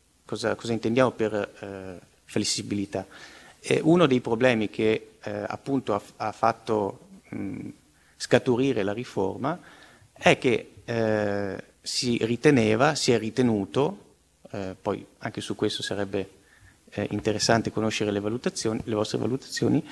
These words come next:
si è ritenuto che, eh,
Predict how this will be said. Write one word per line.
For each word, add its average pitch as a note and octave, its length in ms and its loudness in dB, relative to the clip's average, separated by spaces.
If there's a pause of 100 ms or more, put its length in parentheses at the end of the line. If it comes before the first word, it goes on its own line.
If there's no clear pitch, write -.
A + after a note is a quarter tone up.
(260)
si - 160 4
è D3+ 60 10
ritenuto B2 600 4
che, A#2+ 460 2 (480)
eh, G#2 1080 2